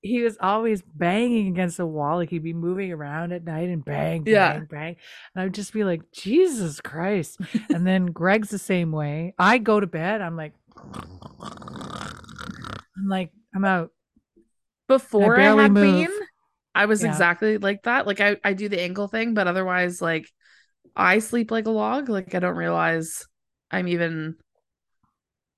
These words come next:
Speaker 2: like, I don't, I used to feel, like, so rested. Lately, I haven't felt that rested when I wake up. I'm like, "Oh,
Speaker 1: <laughs>
Speaker 2: this is awful."
Speaker 1: Yeah, it's pretty bad.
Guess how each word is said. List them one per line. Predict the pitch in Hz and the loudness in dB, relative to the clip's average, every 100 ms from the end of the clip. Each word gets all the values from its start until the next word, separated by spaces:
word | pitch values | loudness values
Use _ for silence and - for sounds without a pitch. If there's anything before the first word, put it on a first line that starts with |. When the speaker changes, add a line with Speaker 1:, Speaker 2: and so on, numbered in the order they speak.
| _ _ | _ _
Speaker 2:
like, | 190 | -4
I | 180 | 0
don't, | 196 196 - - | 2 0 -6 -2
I | |
used | 190 208 - | 0 0 -2
to | 214 | -4
feel, | - 180 175 | 0 2 2
like, | 170 | 0
so | - 170 | -2 -2
rested. | 165 165 160 - 196 180 175 - _ _ _ _ _ - | 0 0 -2 -4 -2 -2 -2 -8 _ _ _ _ _ -12
Lately, | 226 196 233 311 | -2 0 0 0
I | 330 | 0
haven't | 302 349 349 - | -2 -4 -10 -4
felt | 190 214 | -2 0
that | - 175 | 0 0
rested | 175 185 262 | 0 0 -2
when | 202 | -2
I | 170 | -2
wake | 165 160 | -4 -4
up. | 156 - | -6 -6
I'm | 175 170 | -8 -8
like, | 165 170 170 - _ _ 214 | -10 -12 -16 -20 _ _ -6
"Oh, | 196 - _ | -6 -6 _
Speaker 1:
<laughs> | - - - - - - 185 - 165 156 - - - - - - 135 131 | -8 -6 -8 -10 -10 -10 -12 -16 -18 -20 -20 -20 -20 -20 -20 -20 -20 -12
Speaker 2:
this | - 220 | -8 -6
is | 190 | -2
awful." | 175 180 - 160 - 131 _ _ _ - - | 0 0 -2 -10 -10 -18 _ _ _ -12 -8
Speaker 1:
Yeah, | 208 175 | -2 -2
it's | 165 240 | -2 -2
pretty | 165 | -2
bad. | 156 143 143 | -2 -4 -6